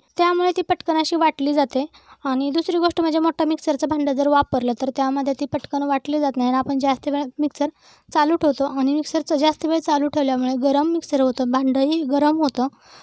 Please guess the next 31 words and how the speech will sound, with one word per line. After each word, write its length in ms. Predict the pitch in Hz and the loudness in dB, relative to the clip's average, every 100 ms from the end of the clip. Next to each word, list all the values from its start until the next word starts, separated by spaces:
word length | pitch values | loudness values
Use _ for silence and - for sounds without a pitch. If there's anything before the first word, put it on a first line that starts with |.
| - 262 | -8 -2
आणि 140 | 262 294 | 0 2
त्यामुळे 340 | 285 277 269 | 0 2 0
आपली 240 | 262 269 | 0 -2
चटणीची 460 | 262 277 262 254 254 | -2 -4 -2 -2 -2
जी 100 | 262 247 | -4 0
टेस्ट 280 | 277 269 277 | -2 0 -2
आहे 240 | 247 233 294 _ _ _ _ | -2 -2 -6 _ _ _ _
ती 60 | 339 | -2
बदलली 360 | 302 277 262 240 | 0 2 0 0
जाते, 260 | 233 254 | 0 -2
कारण 280 | 240 247 254 | -2 0 -2
की 60 | 254 | -2
त्यातलं 300 | 269 269 277 262 | -4 -2 -2 0
गरमपणामुळे 720 | 262 285 - 294 277 277 294 - | 0 0 -2 -2 0 -2 -4 0
खोबरं 440 | 302 254 247 254 | 0 2 2 0
किंवा 200 | 262 254 | 0 -2
ते 120 | 247 262 | 0 -2
आपण 220 | 254 262 | 0 0
मसाले 360 | 262 262 254 | 0 -2 0
जे 80 | 262 | -2
टाकलेले 380 | 247 269 254 247 | -2 -4 -2 0
आहेत 120 | 269 - | 0 -2
ते 60 | |
शिजले 360 | 269 285 254 262 | -4 -2 0 0
जातात 240 | 247 262 262 _ - - - | -2 -4 -8 _ -20 -20 -6
आणि 180 | 254 269 | -2 2
मिक्सरच्या 480 | 285 302 294 277 311 | 2 0 -2 0 0
भांड्यातसुद्धा 460 | 311 277 262 269 311 | 2 2 0 0 0
उग्र 280 | 294 269 | 2 2
असा 260 | 269 247 285 | 2 2 2
वास 260 | 262 285 | 2 2